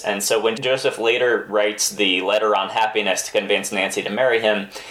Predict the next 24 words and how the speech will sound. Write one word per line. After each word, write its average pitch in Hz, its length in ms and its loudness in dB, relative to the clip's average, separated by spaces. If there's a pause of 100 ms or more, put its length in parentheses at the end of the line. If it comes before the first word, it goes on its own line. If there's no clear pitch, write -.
(160)
he 135 280 0
echoes 143 460 2
the 113 120 4
language 113 500 2
of 104 140 0
Rigdon's 104 560 0
funeral 135 540 0
sermon, - 460 -2
which 82 120 -8
is 101 140 -4
kind 117 180 2
of 110 60 4
interesting. 101 460 0
I 92 80 2
think 107 180 0
he 113 160 -2
was 101 240 2
making 104 440 2
a 98 100 0
kind 101 160 2
of - 80 -2
power 110 280 0
move 101 260 0
here, 95 380 0